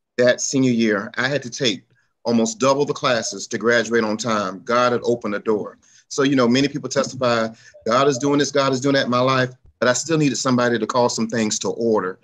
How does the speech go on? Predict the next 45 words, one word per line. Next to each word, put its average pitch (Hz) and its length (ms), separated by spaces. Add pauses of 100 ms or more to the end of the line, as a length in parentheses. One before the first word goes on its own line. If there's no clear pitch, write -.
(500)
and 117 140
to 127 100
align 113 640
it 92 160
so 127 240
that 110 160
I 113 140
could 113 140
have, 101 480 (500)
um, 98 480 (180)
the 110 260
intentional 117 640
success 113 680
and 113 240
finish 139 500 (140)
strong. 101 600 (340)
And, 117 80
you 131 60
know, 123 80
this 151 220
is 139 100
the, 127 80 (120)
the, 120 220
the 123 80
month 139 200
of 117 60
December. 120 520 (300)
I 147 120
don't 165 80
need 156 100
a 135 40
weak 147 160
finish. 139 420
I 123 80
don't 131 100
need 131 140
a 123 60
faint 135 420
or 117 40
whatever. 127 300
I 170 120
need 139 120
a 120 40
strong 123 320
finish 120 420